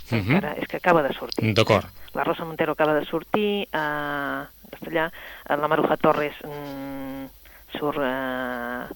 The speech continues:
Speaker 1: dintre, surt el primer d'abril, o sigui que encara falten uns dies, que
Speaker 2: Entesos.
Speaker 1: potser, eh? Però, bueno,
Speaker 2: Però per
Speaker 1: mm,
Speaker 2: aquells
Speaker 1: com
Speaker 2: que, que vulguin tenir-los present, Rosa Montero i Maruja Torres.
Speaker 1: Sí,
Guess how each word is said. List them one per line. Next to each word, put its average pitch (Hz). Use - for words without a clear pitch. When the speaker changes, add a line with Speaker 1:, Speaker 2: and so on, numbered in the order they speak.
Speaker 1:
dintre, -
surt 196
el 175
primer 160
d'abril, 120
o 127
sigui 143
que 147
encara 151
falten 143
uns 131
dies, 113
que -
Speaker 2:
Entesos. 104
Speaker 1:
potser, 151
eh? -
Però, -
bueno, 131
Speaker 2:
Però 95
per 104
Speaker 1:
mm, 107
Speaker 2:
aquells 120
Speaker 1:
com -
Speaker 2:
que, 110
que 120
vulguin 117
tenir-los 117
present, 135
Rosa 120
Montero 120
i -
Maruja 117
Torres. 131
Speaker 1:
Sí, 180